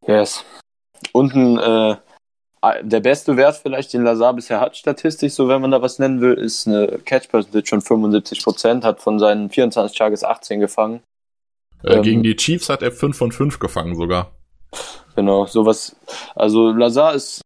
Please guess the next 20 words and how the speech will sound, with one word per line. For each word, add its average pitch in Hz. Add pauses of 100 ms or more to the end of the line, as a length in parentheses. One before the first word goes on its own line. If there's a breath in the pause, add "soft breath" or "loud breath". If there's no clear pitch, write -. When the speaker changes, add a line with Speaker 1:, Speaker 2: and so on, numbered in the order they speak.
(100)
Speaker 1:
ein 123
reliable 135
Target, 135
sehr 120
zuverlässig 127 (460 soft breath)
und 101
das -
macht 113
sich 101
auch 104
bemerkbar 110
an 104
den 101
Targets, 104
die 104
Rodgers 98
ihm 101
jetzt 98
mittlerweile 98
gibt. -